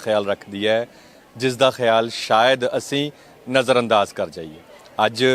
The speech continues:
ਇਹ ਤਸਵੀਰਾਂ ਜਿਹੜੀਆਂ ਤੁਹਾਡੇ ਮੋਬਾਈਲ ਦੇ ਉੱਤੇ ਚੱਲ ਰਹੀਆਂ ਨੇ, ਸਕਰੀਨ ਦੇ ਉੱਤੇ ਚੱਲ ਰਹੀਆਂ ਨੇ, ਇਹ ਤਸਵੀਰਾਂ ਇਸਲਾਮੀਆ ਗਰਲਜ਼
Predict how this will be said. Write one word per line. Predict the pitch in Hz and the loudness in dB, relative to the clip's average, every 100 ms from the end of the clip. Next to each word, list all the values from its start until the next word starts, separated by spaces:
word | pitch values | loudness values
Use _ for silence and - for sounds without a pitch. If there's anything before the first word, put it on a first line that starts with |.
| 127 - - - - | 0 -6 -20 -10 -4
ਇਹ | 135 | -2
ਤਸਵੀਰਾਂ | 127 - 120 120 | -2 -4 0 0
ਜਿਹੜੀਆਂ | 127 127 | 0 -2
ਤੁਹਾਡੇ | 123 117 120 117 | -2 -2 -2 -4
ਮੋਬਾਈਲ | 107 104 110 | -2 0 -2
ਦੇ | 113 | -4
ਉੱਤੇ | 113 117 | -6 -6
ਚੱਲ | 120 107 | -4 -2
ਰਹੀਆਂ | 117 117 | -2 -4
ਨੇ, | 113 | -6
ਸਕਰੀਨ | - 120 110 | -8 -6 -6
ਦੇ | |
ਉੱਤੇ | 113 - | -6 -8
ਚੱਲ | 107 107 | -4 -4
ਰਹੀਆਂ | 98 110 113 117 | -4 -6 -6 -4
ਨੇ, | 120 | -6
ਇਹ | |
ਤਸਵੀਰਾਂ | 123 113 113 110 120 123 - - - | -6 -10 -6 -2 -2 -2 -10 -20 -12
ਇਸਲਾਮੀਆ | 131 - 127 120 127 | -10 -2 0 2 2
ਗਰਲਜ਼ | 120 113 113 | 0 0 0